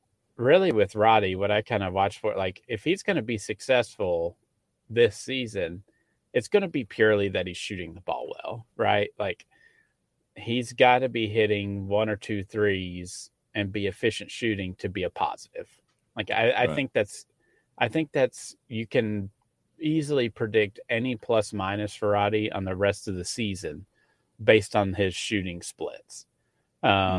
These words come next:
Speaker 2: Mm.
Speaker 1: so if you told me he went two for three from three, I'm like, "Okay, he was a positive player night."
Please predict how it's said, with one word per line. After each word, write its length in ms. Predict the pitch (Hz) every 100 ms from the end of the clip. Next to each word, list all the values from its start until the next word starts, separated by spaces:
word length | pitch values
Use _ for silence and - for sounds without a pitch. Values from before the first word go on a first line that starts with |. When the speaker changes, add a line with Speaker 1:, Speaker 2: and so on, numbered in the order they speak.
| 87
Speaker 2:
Mm. 140 | 92 -
Speaker 1:
so 200 | - 123
if 160 | 107 151
you 100 | 147
told 300 | 139 127 117
me 120 | 104
he 140 | 113
went 220 | 104 92 -
two 180 | - 120
for 140 | 104
three 220 | 98 113 101
from 180 | 98
three, 240 | 95 143 127
I'm 80 | 107
like, 160 | 104
"Okay, 240 | 127 110 101
he 80 | 101
was 140 | 92
a 60 | 87
positive 560 | 98 92 90 87 82 - - - _ -
player 300 | 101 87 80
night." 260 | - -